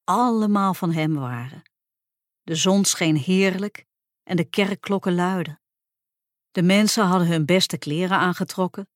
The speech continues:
en ze gingen met hun gebedenboek onder de arm naar de preek luisteren. Dan keken ze naar Kleine Klaas, die met zijn vijf paarden het land ploegde. Dat vond hij zo fijn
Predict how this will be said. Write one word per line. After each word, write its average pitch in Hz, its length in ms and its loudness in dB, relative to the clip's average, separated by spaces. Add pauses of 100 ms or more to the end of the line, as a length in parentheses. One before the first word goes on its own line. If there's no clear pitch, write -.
(360)
en 247 120 -6
ze 233 100 -2
gingen 320 280 0
met 269 160 2
hun 202 100 2
gebedenboek 240 680 -2
onder 226 240 0
de 208 120 -2
arm 196 300 -2
naar 175 180 0
de 165 60 -2
preek 139 380 -8
luisteren. 135 560 -6 (1000)
Dan 269 200 -2
keken 311 340 0
ze 226 120 -2
naar 208 220 2
Kleine 214 340 2
Klaas, 160 520 -6
die 180 140 0
met 170 140 0
zijn 165 140 -2
vijf 180 400 0
paarden 170 340 0
het - 120 -12
land 175 280 -4
ploegde. 151 440 -12 (800)
Dat - 160 -16
vond 240 180 -6
hij 208 180 0
zo 254 360 2
fijn 208 600 -2